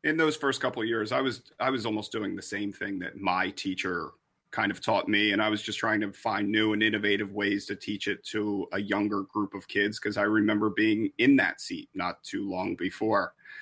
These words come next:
And I was trying to design lessons so that the hands-on and the, and the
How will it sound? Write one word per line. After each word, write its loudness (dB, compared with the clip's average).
And 4
I 4
was 2
trying 6
to 4
design 2
lessons 2
so -4
that -12
the -6
hands-on 2
and -4
the, -4
and -6
the -4